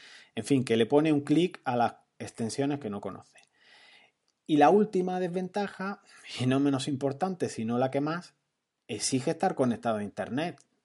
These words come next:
Si no, mm, no son ficheros adjuntos, como he dicho anteriormente, son enlaces. Entonces, para cuando hagas clic en tu enlace, tienes que tener sí o sí,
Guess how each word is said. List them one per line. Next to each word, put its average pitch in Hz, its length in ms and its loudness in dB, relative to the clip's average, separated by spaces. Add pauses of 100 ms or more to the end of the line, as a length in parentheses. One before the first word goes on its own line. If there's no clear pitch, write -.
(240)
Si - 240 -10
no, 127 420 0
mm, 107 1000 -4
no 113 180 -2
son 151 360 -4 (100)
ficheros 127 400 0
adjuntos, 147 480 -4
como 113 300 -4
he 110 80 -2
dicho 120 420 -6 (460)
anteriormente, 113 880 -4 (380)
son 151 440 0
enlaces. 120 500 -2
Entonces, 113 500 -6 (300)
para 101 320 -2
cuando 110 340 -2
hagas 117 260 6
clic 123 220 -2
en 120 100 -4
tu 127 100 -4
enlace, 131 360 0
tienes 113 260 -4
que 107 100 -6
tener 113 320 -6
sí 110 200 -4
o 107 60 0
sí, 127 320 -6